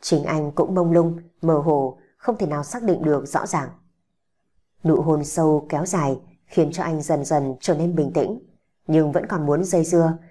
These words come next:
không muốn rời khỏi đôi môi mềm mại, ngọt ngào giống như đường mật kia. Cả cơ thể của cô đã trở nên mềm nhũn, giống như vừa bị rút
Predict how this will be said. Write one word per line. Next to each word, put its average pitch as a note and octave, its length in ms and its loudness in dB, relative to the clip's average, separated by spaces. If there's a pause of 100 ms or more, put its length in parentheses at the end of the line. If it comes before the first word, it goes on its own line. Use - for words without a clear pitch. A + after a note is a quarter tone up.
(140)
không A3 200 0
muốn F#3+ 160 0
rời F#3+ 220 0
khỏi D3+ 280 -4
đôi D3+ 160 0
môi D3 420 2
mềm D3+ 280 2
mại, C#3 240 -4 (300)
ngọt D#3+ 260 0
ngào D3 360 0 (160)
giống F3 240 -2
như A3 120 0
đường E3 300 2
mật C#3+ 160 -2
kia. E3+ 220 2 (760)
Cả F3 200 -2
cơ G#3 80 -2
thể G3 180 0
của D3+ 140 -2
cô D#3+ 280 4
đã D#3 180 2
trở F3 160 -2
nên C#3+ 320 -2
mềm C#3 200 2
nhũn, D3 280 2 (320)
giống D3+ 260 0
như D#3 240 4
vừa D#3 180 2
bị - 180 4
rút C4+ 180 -2